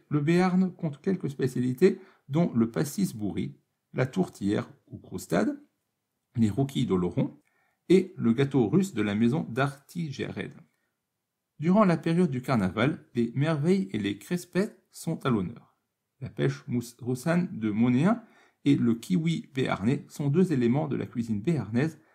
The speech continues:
tout comme le haricot maïs, le miel des Pyrénées. Une note précise, l'entreprise béarnaise Famille Michaud est le premier producteur mondial de miel.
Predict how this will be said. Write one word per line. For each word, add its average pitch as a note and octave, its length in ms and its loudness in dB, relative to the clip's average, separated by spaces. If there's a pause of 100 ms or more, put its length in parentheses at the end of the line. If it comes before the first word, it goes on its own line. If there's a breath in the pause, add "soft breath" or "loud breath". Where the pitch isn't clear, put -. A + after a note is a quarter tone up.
(220 soft breath)
tout G#3+ 100 0
comme F#3+ 380 4
le A#2+ 100 4
haricot C3+ 400 0
maïs, F#2+ 480 -2 (200)
le C3 120 2
miel D3+ 200 2
des F#2+ 100 0
Pyrénées. F2+ 600 -6 (840)
Une G#2+ 280 -2
note F#2+ 220 -6
précise, - 560 -2 (160)
l'entreprise C3 540 -4
béarnaise C3 600 -2
Famille A#2 320 -2
Michaud A#2 440 -4
est - 40 -6
le F#2 100 -2
premier E3 260 -4
producteur A#2 520 -4 (100)
mondial G2+ 400 -4
de F2+ 100 -14
miel. A#2 380 -4